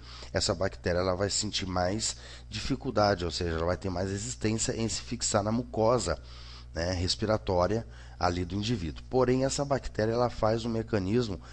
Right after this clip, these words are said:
para que ela possa aderir. Então, ela vai inativar os anticorpos do indivíduo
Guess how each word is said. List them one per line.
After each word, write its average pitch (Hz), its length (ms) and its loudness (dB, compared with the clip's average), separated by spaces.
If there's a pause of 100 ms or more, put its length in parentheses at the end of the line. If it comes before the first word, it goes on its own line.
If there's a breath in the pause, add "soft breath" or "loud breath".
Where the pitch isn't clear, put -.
(160 loud breath)
para 90 120 0
que - 140 -2
ela 117 180 2
possa 110 440 2
aderir. 123 360 0 (360 loud breath)
Então, 101 220 4
ela 104 200 6
vai 104 260 2
inativar 135 540 4
os 135 120 2
anticorpos 110 580 2
do 107 80 -2
indivíduo 110 480 -4